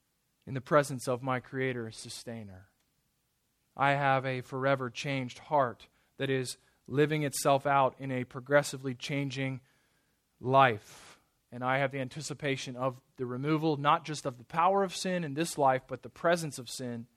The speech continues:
in the next. Who told us that? The character of whoever said it is at stake in whether or not we hold fast to that confession. And that's why the author of Hebrews says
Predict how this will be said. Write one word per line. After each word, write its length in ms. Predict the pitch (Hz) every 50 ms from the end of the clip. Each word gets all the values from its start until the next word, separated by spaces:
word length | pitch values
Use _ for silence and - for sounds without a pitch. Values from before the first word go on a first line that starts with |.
| _
in 100 | - 135
the 80 | 131 127
next. 360 | 143 147 127 - - - - _ _ _ _ _
Who 140 | 247 254 220
told 280 | - - 269 285 269
us 180 | 254 208 - -
that? 340 | - 151 143 123 107 - - _ _ _ _ _ _ _ _ _ _ _ _ _ _ _ _ _ _ _ _ _ _ _ _ _ _ _ _ _ _ _ _ _ _ _ _ _ _ _ _
The 100 | - 156
character 560 | - 180 226 240 262 262 247 196 220 202 185
of 80 | 170 147
whoever 320 | 208 247 247 226 185 180
said 340 | - - - 240 233 247 240
it 260 | 196 175 175 - - _
is 220 | - 180 180 175 202
at 120 | 190 185
stake 520 | - - - - 233 240 247 220 180 - -
in 180 | - 180 170 165
whether 240 | 185 220 226 254
or 60 | 233 202
not 260 | 190 180 185 202 190
we 120 | 185 185
hold 260 | 180 185 196 202 160
fast 400 | - - 220 202 202 202 - -
to 60 | - 180
that 200 | 185 185 190 -
confession. 600 | 196 185 - - 208 208 - - - 165 143 127 - - - -
And 120 | 165 156 151
that's 280 | 196 202 247 247 -
why 160 | 202 208 196 196
the 100 | 185 196
author 260 | 190 185 180 - 180
of 100 | 156 185
Hebrews 420 | 208 220 196 202 214 208 185 -
says 320 | - 185 170 175 175 170